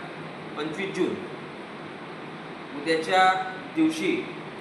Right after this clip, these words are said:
भारतात जी आणीबाणी लादल्या गेली त्याच्या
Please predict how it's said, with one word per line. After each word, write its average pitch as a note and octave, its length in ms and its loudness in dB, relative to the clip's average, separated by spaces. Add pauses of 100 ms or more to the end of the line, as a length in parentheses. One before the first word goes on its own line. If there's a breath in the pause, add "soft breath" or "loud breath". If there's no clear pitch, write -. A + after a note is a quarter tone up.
(1400)
भारतात F3+ 580 6
जी F3 100 0
आणीबाणी E3+ 480 4
लादल्या D#3+ 260 4
गेली F3+ 360 6
त्याच्या F3 500 4